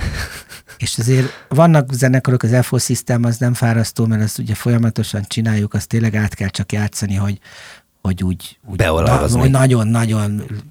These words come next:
Speaker 2: az biztos. De vannak a régi zenék, amit régen vettük elé, a-, ott elő, azt ott agyban, ott, ott ketyeg mindig, hogy akkor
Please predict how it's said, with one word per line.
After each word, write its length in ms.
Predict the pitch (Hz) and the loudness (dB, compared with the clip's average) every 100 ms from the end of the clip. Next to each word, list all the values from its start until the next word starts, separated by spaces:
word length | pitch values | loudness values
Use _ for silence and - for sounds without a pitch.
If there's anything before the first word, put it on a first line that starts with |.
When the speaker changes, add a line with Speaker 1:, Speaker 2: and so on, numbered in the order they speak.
| - | -18
Speaker 2:
az 200 | - 104 | -14 -8
biztos. 440 | 104 104 - 98 - - - | -4 -4 -4 -6 -8 -14 -10
De 160 | - 127 | -2 0
vannak 400 | 139 147 131 127 | 4 4 4 0
a 80 | 123 120 | -2 0
régi 240 | 113 143 156 | 2 4 4
zenék, 360 | 139 139 131 | 4 4 2
amit 160 | 123 117 | 0 0
régen 320 | 123 131 139 | 0 2 4
vettük 360 | 135 127 123 120 | 2 0 -2 0
elé, 240 | 120 117 | 0 0
a-, 380 | 113 123 127 127 123 | -2 -6 -8 -6 -4
ott 160 | 113 | -4
elő, 280 | 113 120 117 | 0 2 2
azt 260 | 113 - 107 | 0 -2 -4
ott 360 | 110 - - - | -6 -8 -14 -6
agyban, 540 | 120 117 107 98 104 | -4 -4 -4 -4 -6
ott, 460 | - 104 - - - | -8 -10 -10 -16 -14
ott 280 | - - - | -14 -14 -6
ketyeg 380 | 113 110 98 98 | -4 -2 -4 -4
mindig, 360 | 104 101 92 | -4 -4 -6
hogy 140 | - 95 | -6 -6
akkor 460 | 90 - 95 92 | -6 -6 -6 -6